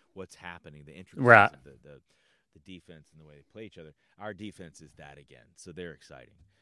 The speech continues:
Speaker 1: Um, so the Landry
Speaker 2: Right.
Speaker 1: Colts week three was very much about, you know, w-, not just him, but, but it's like, because he's going off, that means that front four is doing it. And, like, what happened the rest of
Speaker 2: Right.
Speaker 1: the season? Oh, Autry,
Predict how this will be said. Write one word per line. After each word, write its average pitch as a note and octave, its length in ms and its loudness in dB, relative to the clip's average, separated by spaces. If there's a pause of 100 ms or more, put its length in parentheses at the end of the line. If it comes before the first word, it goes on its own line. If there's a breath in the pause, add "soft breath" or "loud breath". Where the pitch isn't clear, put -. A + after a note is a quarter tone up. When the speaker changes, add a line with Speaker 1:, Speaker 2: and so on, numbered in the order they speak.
(120)
Speaker 1:
Um, F#2 220 -8
so B2 160 -6
the A2+ 140 -6
Landry C3+ 460 -4
Speaker 2:
Right. C3 260 12
Speaker 1:
Colts A#2 320 -10
week A2 240 -10
three G#2 340 -12
was F2+ 180 -14
very F#2+ 240 -14
much F2+ 260 -16
about, D#2+ 420 -16 (2000)
you A2 160 -10
know, F#2+ 160 -12
w-, F#2+ 420 -18 (400)
not A2 260 -12
just G2+ 420 -16 (280)
him, C#3 400 -10
but, G2+ 200 -14
but F#2+ 120 -20
it's G2+ 200 -16
like, G#2 140 -10
because D3 360 -10
he's E3+ 240 -12
going F3+ 280 -8
off, F3+ 340 -14 (280)
that C3 160 -6
means C3 240 -12
that A2 160 -10
front G2+ 240 -14
four F#2+ 220 -10
is D2+ 120 -14
doing F2 320 -12
it. B1+ 100 -20
And, F2+ 160 -14
like, F2 180 -12 (240)
what G#2+ 160 -4
happened G#2 340 -10
the G2+ 40 -12
rest G#2 180 -10
of C#3 60 -2
Speaker 2:
Right. A#2 200 8
Speaker 1:
the G#2 60 -4
season? G2+ 200 -16 (200)
Oh, G#2 140 -12 (260)
Autry, E2+ 540 -12